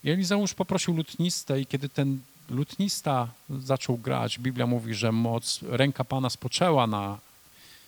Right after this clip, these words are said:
Elizeuszu i przyszło proroctwo po prostu.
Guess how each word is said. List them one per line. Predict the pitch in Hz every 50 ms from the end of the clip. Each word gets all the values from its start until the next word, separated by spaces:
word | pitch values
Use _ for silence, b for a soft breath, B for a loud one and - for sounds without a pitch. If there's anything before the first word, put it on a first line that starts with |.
| B B
Elizeuszu | B 107 104 113 110 120 120 135 190 208 220 - - - 127 156 185 - - - - - - - - - - -
i | 175 196
przyszło | - - - 185 - - 170
proroctwo | - - 143 139 131 120 117 - - - - 113
po | - -
prostu. | - - - - 113 - - - -